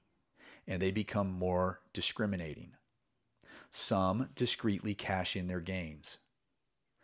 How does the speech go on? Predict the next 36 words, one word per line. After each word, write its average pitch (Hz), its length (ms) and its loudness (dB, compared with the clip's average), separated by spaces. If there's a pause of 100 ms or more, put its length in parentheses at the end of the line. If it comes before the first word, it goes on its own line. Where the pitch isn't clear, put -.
(280)
The 90 60 -2
market 95 440 4
has 98 260 0
some 110 260 -2
good 90 220 -2
days, 82 520 -4
and 92 120 -8
it - 80 -12
may 90 220 -4
even 95 260 -6
rise 90 280 -2
further, 92 480 0 (320)
but 92 140 2
it 87 80 0
also 101 400 6
becomes 95 460 -4
increasingly 95 680 -2
volatile 95 800 4 (280)
amid 90 480 -2
the 85 80 -6
general 90 500 -2
recognition 90 800 0 (240)
that 85 180 -6
the - 180 -8
easy 90 440 -4
money 87 440 -6 (200)
has 82 240 -4
already 82 320 -4
been 80 260 -8
made. 80 400 -8 (1300)
They - 40 -4
still - 240 0
didn't 85 220 0
know 76 140 -8
this, - 180 -12
though. - 180 -16